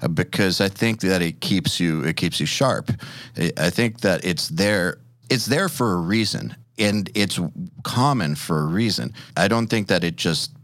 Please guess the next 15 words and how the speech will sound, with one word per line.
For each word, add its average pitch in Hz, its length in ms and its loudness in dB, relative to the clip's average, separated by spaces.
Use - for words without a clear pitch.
manifested 90 800 0
in 78 140 0
so 104 360 0
many 95 260 0
people's 85 400 -2
minds 85 540 0
randomly. 82 760 0
I, 87 280 2
I 87 40 2
think 107 280 0
that 98 140 2
it's 82 260 -2
a 73 200 0
self-defense 92 800 0
mechanism, 80 600 0